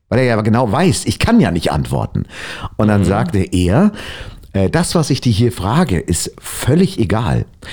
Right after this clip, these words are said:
Speaker 1: Es geht nur darum, dich vom Prozess abzulenken. Und wenn du dich darüber aufregst, dass du die Frage nicht beantworten kannst, weil du zwölf Tampons im Mund hast und vier Klopapierrollen,
Speaker 2: Mhm.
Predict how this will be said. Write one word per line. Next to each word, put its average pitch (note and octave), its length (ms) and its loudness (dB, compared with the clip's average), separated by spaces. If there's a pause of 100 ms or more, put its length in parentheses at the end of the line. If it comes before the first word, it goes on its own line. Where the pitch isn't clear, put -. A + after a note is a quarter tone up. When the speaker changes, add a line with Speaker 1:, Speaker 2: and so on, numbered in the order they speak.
(220)
Speaker 1:
Es G2 140 -2
geht C#3 180 0
nur C3+ 100 4
darum, B2 380 2
dich C3 220 -2
vom A#2+ 180 2
Prozess - 560 0
abzulenken. D2 960 -2
Und G2 180 2
wenn C3 120 2
du C#3 80 4
dich B2+ 140 0
darüber G2 380 0
aufregst, - 640 -2
dass G2+ 120 0
du A2 80 0
die G#2 100 2
Frage A2 260 -2
nicht F#2+ 140 -2
beantworten F2+ 500 0
kannst, G#2+ 300 0
weil G2 100 0
du F2+ 80 2
zwölf F2 240 0
Tampons C#3+ 400 0
im E2 120 2
Mund F2+ 200 2
hast G2 220 0
und F2 100 2
vier G2+ 180 0
Klopapierrollen, A2+ 760 2
Speaker 2:
Mhm. D#3+ 60 4